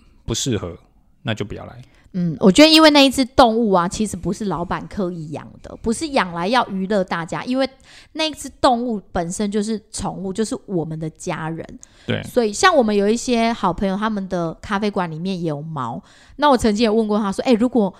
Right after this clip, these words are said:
Speaker 2: 客人很怕猫的话，怎么办？”他马上二话不说说：“那就不要进来啊。”
Speaker 1: 对啊。
Speaker 2: 哦，我觉得确实是如此。他说：
Speaker 1: 对啊。
Speaker 2: “因为这就他的家，不然要怎么办？”
Speaker 1: 对啊，你总不能叫他，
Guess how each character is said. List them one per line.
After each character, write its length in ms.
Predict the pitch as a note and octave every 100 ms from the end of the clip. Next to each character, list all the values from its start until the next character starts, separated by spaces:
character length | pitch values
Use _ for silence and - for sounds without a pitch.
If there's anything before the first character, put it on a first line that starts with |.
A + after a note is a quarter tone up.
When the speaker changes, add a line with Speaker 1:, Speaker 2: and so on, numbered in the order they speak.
| _ _
Speaker 2:
客 140 | - D4
人 140 | G#3+
很 160 | F#3+ E3
怕 180 | A3 G#3
猫 220 | G3 F#3
的 100 | E3+
话， 380 | F3+ D#3+ - _
怎 160 | -
么 80 | C#3+
办？” 300 | B2 E3 E2 - _ _ _ -
他 100 | E4
马 120 | D#4
上 100 | D#4
二 100 | F4
话 140 | F#4+ D4+
不 100 | E4
说 200 | C#4 C#4
说 260 | C4+ C#4
：“那 120 | B3 B3
就 80 |
不 100 | G#3+
要 140 | G3+ G3+
进 180 | G#3+ F#3
来 60 |
啊。” 360 | D#3 D3+ C#3+ G3+ _ _ -
Speaker 1:
对 180 | G#2+ G2+
啊。 140 | F#2+
Speaker 2:
哦， 60 | C4
我 60 |
觉 100 | A#3+
得 80 | B3
确 160 | A#3 C4+
实 140 | F#3+
是 160 | F3+ A#3
如 160 | F3+
此。 80 | F3
他 80 | A3
说： 80 | C#4
Speaker 1:
对 80 | G3
啊。 20 |
Speaker 2:
“因 80 | F#4+
为 60 |
这 160 | F#4+ E4+
就 100 | F4+
他 140 | F4
的 100 | C#4+
家， 240 | A3+ B3+ B3
不 100 | D4
然 120 | A3+
要 100 | B3
怎 140 | F#3+
么 100 | E3
办？” 260 | G3 F3+ D#3+
Speaker 1:
对 140 | B2+ A2
啊， 200 | G#2 G#2+ C3
你 100 | A#2+
总 160 | B2+ A#2+
不 80 |
能 100 | B2+
叫 220 | A#2 A#2 B2
他， 180 | C3